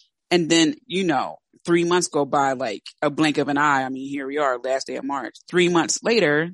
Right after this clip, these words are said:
summer's here, and you, you gain a little bit of weight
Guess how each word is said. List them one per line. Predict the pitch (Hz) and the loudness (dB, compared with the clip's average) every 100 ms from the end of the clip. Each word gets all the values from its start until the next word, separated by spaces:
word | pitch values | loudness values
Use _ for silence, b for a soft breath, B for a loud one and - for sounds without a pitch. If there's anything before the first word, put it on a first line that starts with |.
| - | -10
summer's | - 220 262 254 220 | -4 0 2 0 -2
here, | 165 156 151 147 151 _ _ _ _ _ _ _ _ _ _ - | -4 -2 -2 -4 -8 _ _ _ _ _ _ _ _ _ _ -4
and | 185 | 0
you, | 170 143 - | 2 0 -4
you | 151 | -8
gain | 160 180 | -6 -4
a | 180 | -4
little | 170 | -4
bit | 156 135 | -4 -4
of | |
weight | 151 170 151 | -2 -2 -2